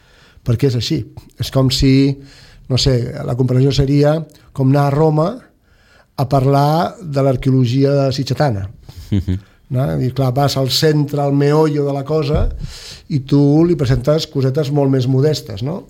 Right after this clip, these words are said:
Speaker 1: Òbviament, és el cas. Però, dintre d'aquesta modèstia, és un lloc molt interessant perquè està envoltat de punts d'aigua. De fet, el nom sempre ho, ho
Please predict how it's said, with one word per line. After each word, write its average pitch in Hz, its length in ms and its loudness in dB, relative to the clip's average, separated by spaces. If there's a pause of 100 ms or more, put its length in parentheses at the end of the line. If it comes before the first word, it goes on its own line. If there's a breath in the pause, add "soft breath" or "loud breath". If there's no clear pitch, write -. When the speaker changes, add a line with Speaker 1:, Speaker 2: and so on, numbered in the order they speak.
Speaker 1:
Òbviament, 131 500 -2
és 131 100 -8
el 117 80 -6
cas. - 400 -14 (960 loud breath)
Però, 185 360 2
dintre 156 280 -2
d'aquesta 175 320 -2
modèstia, 143 640 0 (880 loud breath)
és 143 220 -2
un 143 100 0
lloc 143 160 0
molt 139 240 2
interessant 143 720 -2 (800 soft breath)
perquè 147 480 0
està 151 200 -2
envoltat 135 420 0
de 131 100 2
punts 127 260 -2
d'aigua. 139 340 0
De 127 80 -4
fet, 123 180 -8
el 120 140 -2
nom 131 220 2
sempre 120 280 -2
ho, 123 60 -2
ho 127 640 -10